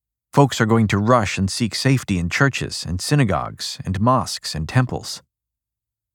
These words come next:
Of course, Trump would face other obstacles in attempting to implement these plans. The president's legal authority to deploy federal forces over the objections of local officials is murky.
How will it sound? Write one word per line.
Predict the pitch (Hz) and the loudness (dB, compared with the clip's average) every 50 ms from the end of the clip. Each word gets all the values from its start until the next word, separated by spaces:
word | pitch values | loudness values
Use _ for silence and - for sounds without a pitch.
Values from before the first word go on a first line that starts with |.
| _ _ _ | _ _ _
Of | - 135 - | -2 -2 0
course, | - 185 180 127 - | 4 2 4 4 2
Trump | - - - 156 139 117 - | 0 0 2 2 2 2 2
would | 117 113 - | 0 -2 0
face | - 131 117 113 - - | 2 2 2 2 0 2
other | - 165 127 117 90 | 2 4 4 4 4
obstacles | 78 78 78 - - - 87 - 76 65 76 - - - | 4 2 0 -2 -6 -8 -6 -6 -6 -6 -6 -6 -8 -4
in | - 117 101 | -2 -2 -2
attempting | 95 - - 117 107 - 98 92 87 | 0 2 2 2 2 2 0 -2 0
to | - 104 | 2 2
implement | 110 117 - 98 85 76 71 71 - | 2 2 2 0 0 0 -2 -4 -6
these | - 90 85 - | -4 -4 -4 -4
plans. | - - - 104 92 80 62 64 - - - _ _ _ _ _ _ _ _ _ _ _ _ - | -4 -2 -2 0 0 -2 -4 -6 -8 -10 -14 _ _ _ _ _ _ _ _ _ _ _ _ -6
The | 113 | 0
president's | - 139 135 120 117 113 107 104 - | 2 4 4 4 4 2 2 0 0
legal | 98 117 135 123 117 104 | 2 2 4 4 4 2
authority | 98 95 - 92 85 80 78 85 92 113 | 2 0 0 -2 -2 -2 -2 0 -2 0
to | - - | 0 0
deploy | 101 101 - - 110 101 95 92 | 0 0 0 0 0 2 2 2
federal | - - 104 101 87 87 | 0 0 0 2 0 -2
forces | - - 131 127 123 120 - - 107 - 90 - - - - | -2 0 2 2 2 2 -2 -6 -8 -8 -8 -8 -8 -2 0
over | 117 110 104 | 0 2 2
the | 104 104 101 | 2 2 2
objections | 95 95 117 107 101 - - 104 90 87 92 | 2 2 2 0 0 0 -2 -2 0 0 -2
of | 90 85 | -2 0
local | 104 107 107 101 - 87 | 0 0 2 0 0 -2
officials | 85 - - 143 139 - - 78 76 76 - - | -2 0 2 2 2 2 -2 -4 -4 -4 -8 -6
is | - 139 139 120 - | -2 -2 -2 0 2
murky. | 120 123 135 131 - - - - - - | 4 4 4 4 2 -2 -8 -12 -12 -14